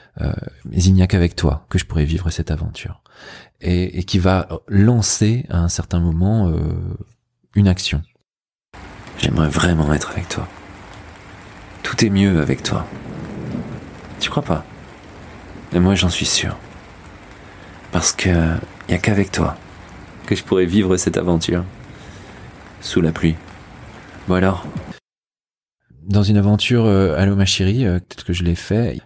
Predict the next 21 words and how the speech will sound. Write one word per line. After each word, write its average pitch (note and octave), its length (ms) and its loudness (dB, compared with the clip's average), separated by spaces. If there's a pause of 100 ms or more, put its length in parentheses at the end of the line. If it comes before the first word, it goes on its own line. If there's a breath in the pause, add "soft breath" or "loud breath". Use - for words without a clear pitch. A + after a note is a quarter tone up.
(100)
il F#2 80 0
y - 20 6
a G2 40 6
une G2 140 4
partie G2+ 300 -2
narrateur G#2 460 4
et - 20 6
une G#2+ 80 4
partie - 240 -2
personnage. - 540 -2 (380 loud breath)
Et G2+ 60 2
la F#2+ 80 4
partie G2 300 0
narrateur, F#2+ 580 4
eh F#2+ 40 2
bien, F2 300 2
donc, D#2+ 260 2
euh, D2+ 340 0
elle F2+ 120 0
va F2 120 2
lire F2+ 220 2